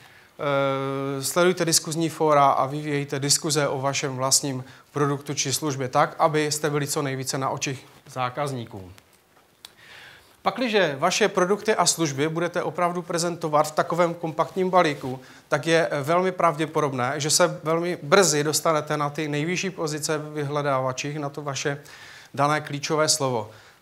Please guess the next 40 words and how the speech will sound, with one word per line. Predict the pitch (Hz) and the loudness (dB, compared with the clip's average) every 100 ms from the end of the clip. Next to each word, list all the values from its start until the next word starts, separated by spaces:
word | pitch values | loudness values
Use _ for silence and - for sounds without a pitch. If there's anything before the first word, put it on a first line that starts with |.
| 143 | -6
To | 156 | -2
znamená, | 151 156 156 151 151 | 0 2 4 4 4
je | 151 | 2
to | 156 | -2
to, | 151 147 | -2 -4
když | 147 139 | -2 -4
někdo | 147 143 143 | -4 -2 -2
hledá | 131 135 139 143 139 - - - | 0 4 6 6 4 -2 -12 -4
nejlevnější | 147 139 151 147 147 | 0 0 0 -2 -2
auto, | 131 135 147 143 | -2 -2 -2 -2
napíše | 135 139 151 | -2 -4 -6
to | 147 | -4
do | 143 127 120 - - _ - | -2 -2 -4 -12 -20 _ -6
Google | 147 147 147 | -4 0 -2
či | 147 | -2
do | 143 | 0
Seznamu | 135 147 139 143 151 151 156 | 0 0 0 -2 -2 -4 -4
a | 135 | -4
vyjede | 131 143 143 | -2 0 0
mu, | 135 131 123 | -2 -4 -4
jo, | 123 135 135 - - | -4 -4 -6 -18 -4
ten | 147 | -2
konkrétní | 135 151 147 156 151 | 0 0 2 0 0
model | 147 147 143 | 0 2 2
na | 131 | 2
to | 143 | -2
první | 147 143 143 | -2 -2 -2
místo. | 135 127 139 | -2 -4 -4
Takže | 135 139 | -4 -4
takhle | 143 151 147 147 - - - | -2 0 2 2 -2 -14 -4
díky | 139 135 | -4 -2
těmto | 170 147 151 | -2 0 2
nástrojům | 131 127 147 147 147 | 2 0 2 0 0
se | 147 | -2
budete | 143 139 135 123 - - - | -2 -2 -2 -6 -12 -20 -10
posouvat | 156 143 180 160 135 | -4 0 0 0 0
nahoru | 139 147 147 139 143 - - | -2 -2 -2 -4 -8 -20 -6
až | 147 147 - - - - | 0 0 0 -6 -12 -12
k | |
vašim | 135 143 143 139 123 | 0 0 0 -4 -6